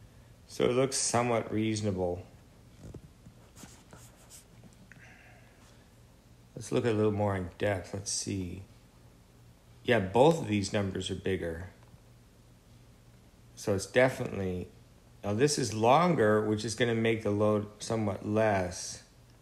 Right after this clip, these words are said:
But I think this ten inches depth, or is gonna, this way,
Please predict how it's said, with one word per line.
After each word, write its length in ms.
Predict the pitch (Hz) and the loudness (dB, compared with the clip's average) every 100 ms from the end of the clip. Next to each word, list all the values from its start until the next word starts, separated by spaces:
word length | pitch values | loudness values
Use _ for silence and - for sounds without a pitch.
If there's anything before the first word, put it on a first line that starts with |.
| - - - - - - - - - - - - | -20 -20 -20 -20 -20 -20 -20 -20 -20 -20 -8 0
But 80 | |
I 100 | 107 | 2
think 280 | 104 147 151 | 2 0 -2
this 240 | 127 101 - | -2 -2 -6
ten 340 | - 131 131 | -2 0 2
inches 500 | 123 127 123 110 104 | 2 2 0 -2 -4
depth, 760 | 95 - - 117 110 - - - - | -6 -6 0 2 2 0 -12 -20 -10
or 200 | 92 87 - - | -6 -6 -8 -8
is 180 | 101 95 | -6 -6
gonna, 360 | - 107 101 95 - - - | -4 -2 -2 -4 -10 -16 -4
this 300 | 113 - - | -2 -2 -6
way, 320 | 92 90 | -6 -6